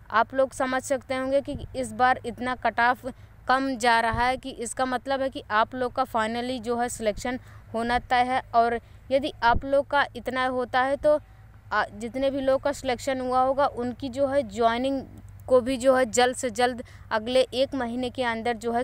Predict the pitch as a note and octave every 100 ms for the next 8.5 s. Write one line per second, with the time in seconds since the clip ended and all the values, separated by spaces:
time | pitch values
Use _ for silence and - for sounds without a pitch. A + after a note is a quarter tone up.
0 | - G#3+ G#3 A#3 - - G#3 G#3 G#3+ A3
1 | A3 A#3 - - - - A3 G#3+ A3+ A3
2 | C#4 - G4+ G4+ E4+ - - A#3+ C4 C#4
3 | E4 D4 A#3+ A#3+ C#4 C#4 C#4 C4+ C#4+ A3
4 | A3 B3+ B3 B3+ A3+ A#3 B3+ A#3 G3+ A3+
5 | A3+ A#3 G#3+ A3+ G#3+ A3+ G#3+ A#3 A#3+ B3+
6 | - F3 G#3 B3+ B3 A#3+ B3 A#3+ B3 B3
7 | - - - - - A3+ A#3 B3+ A#3 A3
8 | B3 B3+ G#3+ A#3 B3